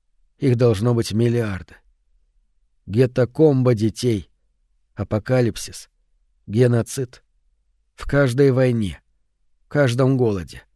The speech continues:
Слишком маленькие, чтобы защищаться, слишком невинные, чтобы выйти сухими из воды.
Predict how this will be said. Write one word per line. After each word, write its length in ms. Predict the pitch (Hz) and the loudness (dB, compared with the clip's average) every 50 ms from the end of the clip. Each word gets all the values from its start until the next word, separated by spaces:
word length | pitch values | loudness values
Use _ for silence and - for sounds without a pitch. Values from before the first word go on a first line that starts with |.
| _ _ _ _ _ _ _ _ _ _ _ _ _ | _ _ _ _ _ _ _ _ _ _ _ _ _
Слишком 500 | _ - - 165 160 139 - - 151 151 | _ -6 -2 -2 -2 -2 -2 -2 -2 0
маленькие, 520 | 151 165 185 180 160 131 120 110 98 110 110 | 2 2 2 4 4 4 2 0 0 -2 -4
чтобы 320 | - - 131 123 123 120 | -2 -4 -2 0 0 0
защищаться, 800 | 104 120 117 - 120 120 - - - 170 143 - - - 110 - _ - - - - _ _ _ | 0 0 -2 -2 -2 -4 -4 -2 0 0 0 0 -4 -8 -10 -10 _ -20 -20 -20 -20 _ _ _
слишком 480 | - 180 175 160 - - 165 165 160 | 0 2 4 4 4 2 2 4 6
невинные, 520 | 170 170 165 160 196 202 165 135 123 120 107 | 6 6 6 6 4 4 4 4 2 2 0
чтобы 320 | - - 131 123 123 117 | -2 -2 2 2 4 4
выйти 320 | 120 165 156 127 - 135 | 6 4 4 4 2 -2
сухими 520 | 127 - - 143 - - 131 120 113 110 110 | -2 -2 -2 -4 -2 -2 -2 0 0 0 -2
из 120 | 104 92 | -4 -4
воды. 340 | 104 107 104 90 98 80 - | -6 -8 -8 -10 -12 -14 -16